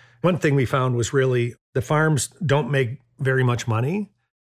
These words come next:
On average in the U S, for every dollar that you purchase in the grocery store, less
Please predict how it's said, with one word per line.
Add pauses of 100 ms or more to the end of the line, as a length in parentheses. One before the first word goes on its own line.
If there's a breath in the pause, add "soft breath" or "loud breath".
(160)
On
average
in
the
U
S, (200)
for
every
dollar
that
you
purchase
in
the
grocery
store, (240)
less